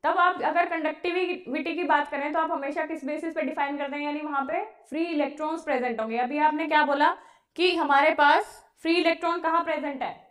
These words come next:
फोर्थ कार्बन के पास, यानी एक कार्बन आपका बाकी के तीन कार्बन से अटैच्ड है और इसके पास जो ये फ्री इलेक्ट्रॉन्स है ये आपका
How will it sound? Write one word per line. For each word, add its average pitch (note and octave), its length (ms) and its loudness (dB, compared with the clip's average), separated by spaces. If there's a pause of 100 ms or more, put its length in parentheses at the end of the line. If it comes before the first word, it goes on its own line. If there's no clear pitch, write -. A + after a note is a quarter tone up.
फोर्थ D#4 280 2
कार्बन B3+ 420 0
के B3+ 120 -4
पास, G3+ 240 -2
यानी B3+ 280 -4
एक C#4 240 -2
कार्बन C4+ 380 2
आपका C4 380 2 (760)
बाकी A#3 360 4
के D4 140 0
तीन D4 260 0
कार्बन C#4+ 360 4
से D4 160 0 (400)
अटैच्ड C4+ 440 2
है F4 160 2 (300)
और - 200 4
इसके F4 260 -2
पास F4 220 8
जो E4+ 100 -2
ये F4+ 160 2
फ्री E4 220 -2
इलेक्ट्रॉन्स D#4 480 0
है F#3+ 160 0 (500)
ये C4 160 2
आपका D4+ 420 8